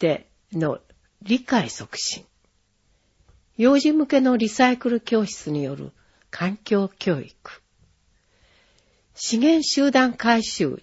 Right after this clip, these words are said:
実施団体へ奨励金を交付。飲食店などへ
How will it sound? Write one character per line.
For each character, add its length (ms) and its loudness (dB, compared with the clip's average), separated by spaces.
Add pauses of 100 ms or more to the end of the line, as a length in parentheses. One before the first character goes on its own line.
実 80 -6
施 300 -2
団 200 2
体 380 -8
へ 160 -12 (380)
奨 320 0
励 180 2
金 320 -4
を 120 -6
交 280 -4
付。 320 -16 (1200)
飲 240 2
食 300 0
店 260 4
な 160 -2
ど 80 -6
へ 240 -8